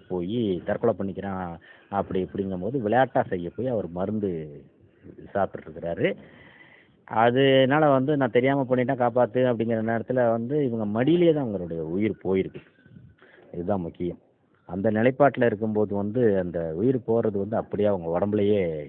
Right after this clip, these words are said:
இறங்கிட்டு இருக்குது. அது எவ்வளோ, அதனால எந்த இதுவும் கிடையாது. அஹ், அது பாட்டுக்கு இருந்துகிட்டு தான் இருந்திருக்குது.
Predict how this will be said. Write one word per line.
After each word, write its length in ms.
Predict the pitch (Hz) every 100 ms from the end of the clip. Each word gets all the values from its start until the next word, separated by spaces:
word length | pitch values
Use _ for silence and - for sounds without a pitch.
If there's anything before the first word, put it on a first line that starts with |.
| 78
இறங்கிட்டு 600 | 80 80 92 104 95 -
இருக்குது. 400 | 95 78 143 175 - _ - -
அது 220 | - 156 82
எவ்வளோ, 640 | 95 113 135 135 135 139 139 135 131
அதனால 340 | 160 180 196
எந்த 280 | 151 151 175
இதுவும் 240 | 165 185
கிடையாது. 500 | 143 92 76 71 64 - _ _ -
அஹ், 680 | 76 80 80 80 80 80
அது 120 | 80 80
பாட்டுக்கு 340 | 87 101 104
இருந்துகிட்டு 280 | 98 104 98
தான் 220 | 101 98
இருந்திருக்குது. 420 | 87 80 76 90